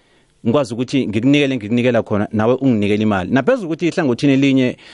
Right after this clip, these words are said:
bakhiqiza iinkoloyi, bane-car manufacturing. Manje-ke, akuthathe, ngithi sifuna ukuhlomisa, sifuna ukuhlomisa abomasipala aba-, abawela ngaphasi kumasipala we-district. Akhe sithathe njengerenke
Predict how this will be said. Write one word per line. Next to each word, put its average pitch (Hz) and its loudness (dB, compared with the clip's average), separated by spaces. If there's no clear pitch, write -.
bakhiqiza 131 0
iinkoloyi, 110 2
bane-car 123 0
manufacturing. 104 -4
Manje-ke, 147 -2
akuthathe, 220 0
ngithi 175 -2
sifuna 185 0
ukuhlomisa, 165 0
sifuna 196 -2
ukuhlomisa 185 0
abomasipala 135 0
aba-, 104 0
abawela 135 2
ngaphasi 107 -4
kumasipala 113 2
we-district. 95 -4
Akhe 175 0
sithathe 190 0
njengerenke 120 -2